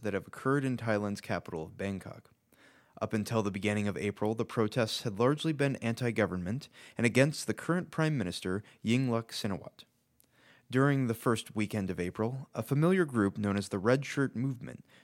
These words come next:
joined the protests in favor of the Shinawatra administration. The Red Shirt Movement arose in support of Yingluck's brother, Thaksin Shinawatra, and their protests in twenty ten had led to a very violent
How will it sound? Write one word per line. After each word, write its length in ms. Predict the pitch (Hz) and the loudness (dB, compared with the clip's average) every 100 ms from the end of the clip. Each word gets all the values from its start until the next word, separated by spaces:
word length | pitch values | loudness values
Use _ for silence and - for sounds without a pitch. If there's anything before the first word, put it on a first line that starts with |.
| - | 0
joined 280 | 135 147 160 | 4 4 2
the 60 | |
protests 680 | - 107 76 - 76 - - - - | 0 -2 -2 -4 -6 -8 -12 -16 -4
in 140 | 120 | -2
favor 520 | 113 151 156 92 78 - | 4 6 6 4 -4 -6
of 100 | 98 | -6
the 60 | 92 | -4
Shinawatra 480 | - 107 87 82 73 _ | 0 0 2 -2 -4 _
administration. 800 | - 98 87 - 120 113 - 73 - _ _ _ _ _ _ _ - | -8 -4 -4 -2 0 0 -2 -12 -16 _ _ _ _ _ _ _ -2
The 100 | 120 | 4
Red 240 | 143 170 | 4 4
Shirt 260 | - 214 117 | -2 -2 0
Movement 540 | 107 92 85 90 - | -2 -2 -8 -10 -6
arose 400 | 113 107 143 160 | -4 2 4 2
in 100 | 160 | 0
support 440 | 147 123 - 139 - | -4 -4 0 0 0
of 120 | 110 | -2
Yingluck's 480 | 110 131 139 135 - | 0 0 0 -2 0
brother, 440 | 110 107 85 92 _ _ | 2 2 -2 -6 _ _
Thaksin 460 | 143 131 - 92 90 | 2 2 0 -6 -6
Shinawatra, 540 | 104 80 85 - - - - - | -6 -8 -8 -10 -14 -20 -20 -8
and 100 | - | -2
their 120 | 110 101 | 0 0
protests 640 | - 139 135 147 - - | 2 2 2 0 0 -6
in 160 | - 101 | -6 -8
twenty 280 | - 139 160 | -2 -2 -2
ten 380 | - 92 85 - - | -2 -6 -6 -10 -10
had 180 | 113 98 | -8 2
led 180 | 113 107 | 2 2
to 140 | 113 | -2
a 60 | 95 | 0
very 300 | 92 120 143 | 2 4 4
violent 500 | 113 113 139 165 | 4 4 4 0